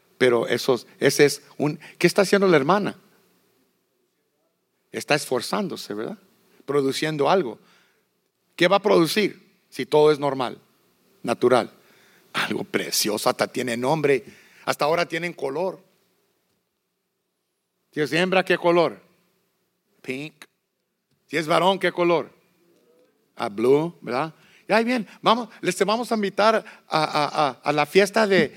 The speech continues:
de, de, de, de manifestación. Pues ahí vamos a la fiesta, ¿verdad?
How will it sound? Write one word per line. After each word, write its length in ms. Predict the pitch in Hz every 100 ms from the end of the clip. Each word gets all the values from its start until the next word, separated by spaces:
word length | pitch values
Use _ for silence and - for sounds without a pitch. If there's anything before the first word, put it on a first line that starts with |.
| -
de, 280 | 147 147 127
de, 220 | 151 151
de, 260 | 143 160 - -
de 160 | - 160
manifestación. 880 | 147 147 - 147 147 - 185 202 151 - _ - - _ _ _ _ _ _
Pues 120 | 226
ahí 80 | 226
vamos 360 | 233 262 240
a 60 | 202
la 100 | 185
fiesta, 380 | 185 220 220 190
¿verdad? 320 | 180 214